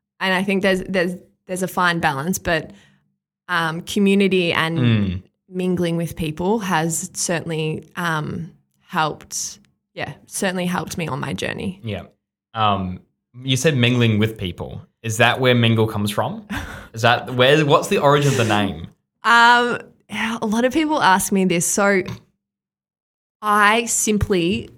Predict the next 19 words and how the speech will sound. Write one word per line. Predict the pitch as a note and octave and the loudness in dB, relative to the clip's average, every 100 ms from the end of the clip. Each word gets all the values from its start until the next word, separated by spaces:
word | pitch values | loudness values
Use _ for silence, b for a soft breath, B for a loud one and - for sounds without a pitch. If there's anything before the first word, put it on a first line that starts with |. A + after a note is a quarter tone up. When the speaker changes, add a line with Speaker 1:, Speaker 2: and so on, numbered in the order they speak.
| _ | _
Speaker 1:
flicked | - A3 - - | -6 -6 -6 -10
through | G#3 G3 F3 E3 | -2 0 0 -2
the | F#3 | -2
dictionary | F3+ E3 - F3 D3+ F3 A3+ - | -4 -6 -8 -8 -6 -4 -4 -6
and | F3+ E3 E3 | -6 -4 -4
just | F3+ - | -4 -4
wanted | F3 E3 | -4 -4
a | F#3 | -4
short, | - G3 E3 E3 - | -6 -4 -4 -4 -8
Speaker 2:
I | - | -4
love | G2+ G3+ G3+ | 2 2 2
Speaker 1:
punchy | F#3 | 2
Speaker 2:
that. | F3+ E3 | 0 0
Speaker 1:
name. | F3 A#3+ B B B - | -4 -4 B B B -10
I | G3 | -8
picked | A3 D4+ D#4 | -2 -2 -2
mingle, | B3 G#3 F#3+ F#3 E3+ F3 | 0 2 2 0 -2 -2
but | F#3+ - | -4 -4
then | G#3 G#3+ G#3+ G#3 | -2 0 -2 -6